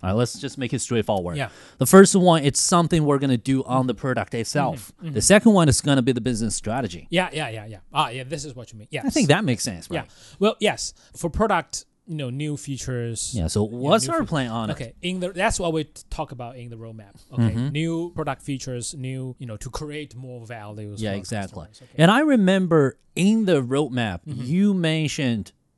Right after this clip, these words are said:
Speaker 1: a couple of features,
Speaker 2: Yeah, a couple of
Speaker 1: <laughs> actually.
Speaker 2: features. Yeah, yeah, yeah.
Speaker 1: But two new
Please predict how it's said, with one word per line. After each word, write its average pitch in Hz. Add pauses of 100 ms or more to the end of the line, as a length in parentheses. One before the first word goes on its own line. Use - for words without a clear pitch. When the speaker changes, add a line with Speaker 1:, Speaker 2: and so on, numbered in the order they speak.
(640)
Speaker 1:
a 123
couple 175
of -
features, 104
Speaker 2:
Yeah, 165
a 165
couple 180
of 165
Speaker 1:
<laughs> -
actually. 135
Speaker 2:
features. -
Yeah, -
yeah, -
yeah. -
Speaker 1:
But 165
two 254
new 190